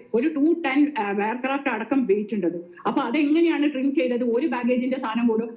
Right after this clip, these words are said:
അതുകൊണ്ടാണ് ഈ അവസരത്തിൽ അത് ഞാൻ പറയാൻ ആഗ്രഹിക്കുന്നത്. നമ്മൾ ഓവർ, ഞാൻ ഒരിക്കലും പോയിട്ട് ഓവർ വെയിറ്റ് ഇട്ടിട്ട് ആരെയും കെഞ്ചിയിട്ട് ഞാൻ വാങ്ങൂല. കാരണം എനിക്ക് പരിചയമുള്ളവരുണ്ട്, അടയ്ക്കാൻ പ-, പറ്റ-, അടയ്ക്കാൻ പറ്റി അവിടെ കാണിക്കാൻ പറ്റിയ റെക്കോർഡിന് മാത്രമേ ബാഗേജ് കൊണ്ടുപോകൂ. See, പണ്ട് കാലങ്ങളിലൊക്കെ ഇങ്ങനെ, ആ,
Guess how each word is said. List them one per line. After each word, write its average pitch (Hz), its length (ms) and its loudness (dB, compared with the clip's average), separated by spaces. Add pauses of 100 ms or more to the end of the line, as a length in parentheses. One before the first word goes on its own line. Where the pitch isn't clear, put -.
(120)
അതുകൊണ്ടാണ് 294 400 2
ഈ 247 100 0
അവസരത്തിൽ 262 460 -2
അത് 240 120 -2
ഞാൻ 254 180 0
പറയാൻ 208 300 0
ആഗ്രഹിക്കുന്നത്. 185 460 0
നമ്മൾ 247 200 0
ഓവർ, 240 240 -2
ഞാൻ 240 220 -2
ഒരിക്കലും 277 320 0
പോയിട്ട് 254 240 0 (320)
ഓവർ 233 400 0
വെയിറ്റ് 226 240 -2
ഇട്ടിട്ട് 240 240 -2
ആരെയും 214 300 -2
കെഞ്ചിയിട്ട് 214 340 0
ഞാൻ 208 240 -2
വാങ്ങൂല. 180 340 0
കാരണം 202 160 -2
എനിക്ക് 226 160 -2
പരിചയമുള്ളവരുണ്ട്, 240 640 0 (300)
അടയ്ക്കാൻ 294 340 -2
പ-, 262 240 -4
പറ്റ-, 240 240 -4
അടയ്ക്കാൻ 240 560 -2
പറ്റി 269 200 -2
അവിടെ 269 160 -2
കാണിക്കാൻ 254 380 -2
പറ്റിയ 254 200 -2
റെക്കോർഡിന് 233 380 0
മാത്രമേ 214 480 0
ബാഗേജ് 196 400 0
കൊണ്ടുപോകൂ. 165 300 -2 (240)
See, 247 220 -2 (260)
പണ്ട് 254 180 2
കാലങ്ങളിലൊക്കെ 262 500 -2
ഇങ്ങനെ, 247 360 -2 (240)
ആ, 214 240 -2